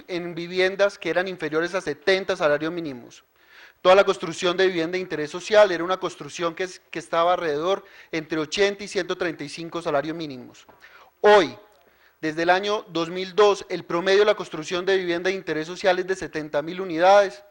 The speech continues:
y el año pasado terminamos con un promedio de setenta y cinco mil unidades. Por eso, uno de los retos para estos ciento cincuenta días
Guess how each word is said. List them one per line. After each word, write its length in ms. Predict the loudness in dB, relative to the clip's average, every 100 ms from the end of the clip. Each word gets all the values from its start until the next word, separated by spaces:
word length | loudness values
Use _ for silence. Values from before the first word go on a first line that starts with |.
| _ -20 -10
y 100 | -2
el 100 | 2
año 180 | 2 2
pasado 420 | 0 2 4 4
terminamos 440 | 2 -2 -2 -2 -2
con 100 | -8
un 140 | -2
promedio 460 | 0 4 4 6 4
de 120 | 2
setenta 560 | -2 -4 -2 -2 -2
y 60 | -4
cinco 360 | -4 -10 -8 -8
mil 380 | -6 -8 -10 _
unidades. 720 | -8 -4 4 6 6 0 -14 -20 _ _ _ _ _
Por 220 | 4 6
eso, 380 | 8 6 2 -8 _ _ _ _ _ -8
uno 220 | 0 6
de 160 | 6 6
los 380 | 4 2 -2 -14 _ _ _ _ 0
retos 480 | 4 4 2 -2
para 180 | 4 4
estos 300 | 4 -2 -6
ciento 400 | 0 2 2 0
cincuenta 600 | -4 -6 0 0 4 2 4
días 420 | 2 2 0